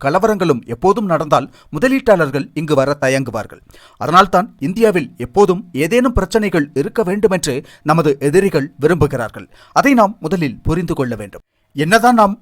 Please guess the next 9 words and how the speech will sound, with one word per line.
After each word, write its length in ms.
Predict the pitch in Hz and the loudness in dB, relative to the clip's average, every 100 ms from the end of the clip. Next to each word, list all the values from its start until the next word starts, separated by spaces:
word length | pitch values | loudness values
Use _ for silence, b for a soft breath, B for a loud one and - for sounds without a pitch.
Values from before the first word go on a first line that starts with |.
| - | 2
பேச்சுவார்த்தைகள் 680 | 196 254 262 247 233 220 185 | 2 2 0 0 2 2 2
மூலம் 260 | 185 131 - | 0 0 -4
பிரச்சனையை 440 | 147 151 220 208 202 185 | -8 -4 -4 -2 -2 0
தீர்க்க 260 | 202 202 | 2 0
முயற்சி 280 | 160 202 202 214 | 2 0 2 -2
செய்தாலும் 360 | 185 165 139 - b b - | 2 2 0 -4 b b 4
பாகிஸ்தான் 500 | 170 240 - 202 214 | 4 4 -2 -2 0
அதற்கு 340 | - 160 143 131 135 | 0 0 0 -6 -8
ஒத்துழைக்காது. 580 | - 175 147 117 104 | -4 -2 -2 -4 -10